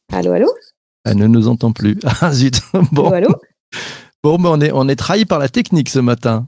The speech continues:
Speaker 2: On est trahi, on est trahi par la technique. Bon, j'espère que tout va bien. Euh, ouais, bah, ça, c'est du direct, hein. Ce sont les conditions du direct aussi. Donc, euh,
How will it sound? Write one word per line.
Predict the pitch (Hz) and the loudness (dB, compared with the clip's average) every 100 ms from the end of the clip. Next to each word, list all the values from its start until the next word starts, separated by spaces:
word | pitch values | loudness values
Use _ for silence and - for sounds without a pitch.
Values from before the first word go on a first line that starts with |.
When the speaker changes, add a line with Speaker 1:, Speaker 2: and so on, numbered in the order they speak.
| - | -2
Speaker 2:
On | 123 | 0
est | 123 | 0
trahi, | - 143 143 - | 0 0 0 0
on | 135 | 0
est | 127 | 0
trahi | - 127 | 0 -4
par | 123 120 | 0 -2
la | 117 | 0
technique. | - 107 107 107 - | -2 0 0 0 -2
Bon, | 117 123 | -2 0
j'espère | 151 - 160 | 0 0 -4
que | - 135 120 | 0 -2 -2
tout | - 135 | -6 -2
va | 127 | 0
bien. | 117 131 156 190 - | 2 2 2 0 0
Euh, | 120 117 113 110 | 0 0 0 -2
ouais, | 107 | -2
bah, | 113 107 | -2 -2
ça, | 113 | -2
c'est | - 107 | -2 -2
du | 104 | -2
direct, | 107 101 110 | -2 -2 -2
hein. | 107 | -2
Ce | 107 | -2
sont | 101 104 | -2 -2
les | 104 | 0
conditions | 107 104 - 110 | 0 0 0 2
du | 101 | 2
direct | 98 104 104 107 | 2 0 0 -4
aussi. | - - 113 | -4 0 2
Donc, | 107 95 | 2 0
euh, | 95 | -2